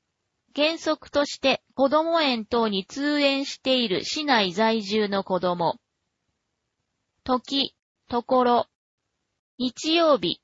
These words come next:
祝日。イボバラこども園、瑞穂こども園、若葉こども園。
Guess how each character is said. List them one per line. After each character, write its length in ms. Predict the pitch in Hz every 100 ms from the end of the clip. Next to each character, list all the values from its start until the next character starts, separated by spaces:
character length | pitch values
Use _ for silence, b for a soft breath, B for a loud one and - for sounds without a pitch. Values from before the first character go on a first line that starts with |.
| _
祝 340 | - - 269
日。 460 | 233 233 - 214 - _ _ _ _ _ -
イ 140 | 233
ボ 100 | 285
バ 160 | 294 285
ラ 180 | 277 262
こ 160 | 247
ど 140 | 233 233
も 220 | 226 214
園、 240 | 165 131 - _ 208
瑞 300 | 226 220 285
穂 200 | 285 269
こ 160 | 254
ど 160 | 233 240
も 220 | 226 220
園、 200 | 170 143 _ _
若 340 | 196 208 269
葉 160 | 269 262
こ 160 | 247 226
ど 160 | 233
も 240 | 220 214 190
園。 240 | 151